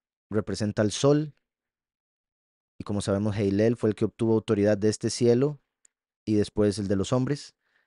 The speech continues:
y la flecha para arriba indicando que hay uno más elevado que él, que es Yahweh, que hay un cielo más elevado que el segundo, que es el cielo tercero, el del Todopoderoso.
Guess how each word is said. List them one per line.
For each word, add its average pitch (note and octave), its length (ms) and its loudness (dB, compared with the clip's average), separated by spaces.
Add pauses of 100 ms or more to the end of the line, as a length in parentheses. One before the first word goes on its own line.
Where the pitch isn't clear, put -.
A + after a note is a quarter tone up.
(460)
y G#2+ 80 -2
la G2+ 120 0
flecha A2 300 -2
para A2 200 4
arriba A2+ 340 2
indicando G2 540 -2
que G#2 140 0
hay G2+ 140 2
uno G#2+ 180 0
más G2+ 240 0
elevado F#2+ 440 2
que G2 200 2
él, D#2+ 220 -2 (840)
que F2 120 -2
es F2 80 0
Yahweh, F2 420 2 (680)
que E2 100 -6
hay F2 100 -2
un F#2 60 -2
cielo G#2+ 300 2
más G2 220 0
elevado G2 600 2 (580)
que - 100 -4
el F2 80 0
segundo, G2 520 0 (540)
que F2+ 120 -2
es E2 100 -2
el F2 180 -2
cielo F2 380 0
tercero, F#2+ 440 0
el F2 60 0
del D#2+ 160 -4
Todopoderoso. D#2+ 720 -4